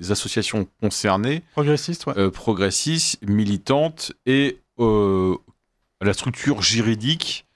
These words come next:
Speaker 2: Ouais.
Speaker 1: un peu douteuse.
Speaker 2: Soit douteuse, soit, bah, euh, le, le, celle qu'on retrouve le plus souvent, c'est que ce sont des associations qui sont militantes.
Speaker 1: Mm.
Speaker 2: Et donc, elles ont une activité de plaidoyer, notamment. Et ces activités de plaidoyer, euh, c'est ni plus ni moins que du lobbying.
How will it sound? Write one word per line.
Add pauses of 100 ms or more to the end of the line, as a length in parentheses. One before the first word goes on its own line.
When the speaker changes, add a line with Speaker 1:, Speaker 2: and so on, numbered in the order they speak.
(300)
Speaker 2:
Ouais.
Speaker 1:
un
peu
douteuse.
Speaker 2:
Soit
douteuse,
soit,
bah,
euh, (640)
le, (140)
le,
celle
qu'on
retrouve
le
plus
souvent,
c'est
que
ce
sont
des
associations
qui
sont
militantes. (420)
Speaker 1:
Mm. (640)
Speaker 2:
Et
donc,
elles
ont
une
activité
de
plaidoyer, (440)
notamment. (880)
Et
ces
activités
de
plaidoyer,
euh,
c'est
ni
plus
ni
moins
que
du
lobbying.